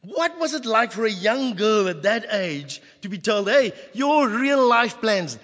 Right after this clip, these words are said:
none of that is gonna happen. Everything is gonna change now"? Not that easy, is it? See, when God gets into your life, notice, change of script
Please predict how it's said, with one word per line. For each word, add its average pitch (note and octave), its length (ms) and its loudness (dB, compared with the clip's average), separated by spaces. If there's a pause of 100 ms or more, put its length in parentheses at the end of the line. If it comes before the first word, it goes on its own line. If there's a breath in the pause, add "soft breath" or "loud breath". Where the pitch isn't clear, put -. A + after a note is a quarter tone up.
(140 loud breath)
none B3 440 2
of G3 140 -2
that G3 140 0
is F#3+ 100 -4
gonna F3+ 200 -2
happen. D#3 340 -6
Everything G#3 360 -6
is E3+ 100 -10
gonna D#3+ 180 -10
change C#3+ 340 -12
now"? F2 200 -18 (2250 soft breath)
Not F#3+ 300 -6
that C3+ 160 -4
easy, A2 260 -8
is A#2 120 -8
it? F#2+ 160 -14 (1500 soft breath)
See, - 160 -12
when F3 240 -8
God F#3+ 340 -6 (600)
gets C#3 220 -12
into C3+ 220 -14
your A#2+ 120 -10
life, G#2+ 360 -12 (2250 soft breath)
notice, B2+ 560 -10 (880 soft breath)
change D3 300 -12
of B2+ 100 -16
script - 440 -14